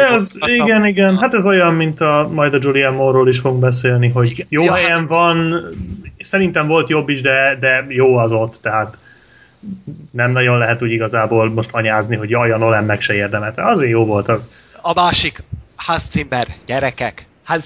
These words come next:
Speaker 2: Zimmer.
Speaker 1: Ja, hát igen, az hihetetlen volt.
Speaker 2: <laughs> Hát,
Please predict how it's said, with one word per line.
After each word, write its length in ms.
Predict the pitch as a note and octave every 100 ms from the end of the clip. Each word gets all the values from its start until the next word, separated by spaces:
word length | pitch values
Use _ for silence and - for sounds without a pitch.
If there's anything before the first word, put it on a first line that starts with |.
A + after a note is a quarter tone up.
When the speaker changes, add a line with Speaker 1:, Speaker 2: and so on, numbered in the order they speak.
| - -
Speaker 2:
Zimmer. 140 | C#3+ C3
Speaker 1:
Ja, 20 |
hát 220 | C#3+ D#3 D#3+
igen, 360 | D#3 C#3+ C#3+
az 160 | D3 -
hihetetlen 480 | C#3+ B2+ B2+ B2+ B2+
volt. 180 | B2+ - -
Speaker 2:
<laughs> 320 | F3+ - - - - - - -
Hát, 440 | - D4 - -